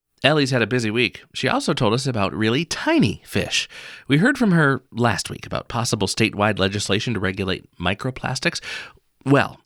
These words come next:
in the course of doing that story, she came upon some other research out of Ontario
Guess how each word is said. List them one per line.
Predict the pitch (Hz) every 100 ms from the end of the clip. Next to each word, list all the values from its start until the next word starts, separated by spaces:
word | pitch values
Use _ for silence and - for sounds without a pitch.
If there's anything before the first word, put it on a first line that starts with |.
| -
in | 127
the | 127
course | - 180 190 -
of | 131
doing | 131 131 135
that | 120
story, | - 98 87 85
she | -
came | - 233
upon | 320 160 113
some | - -
other | 107 95
research | 92 - 90 127 -
out | 107
of | 127
Ontario | 139 135 113 87 73 73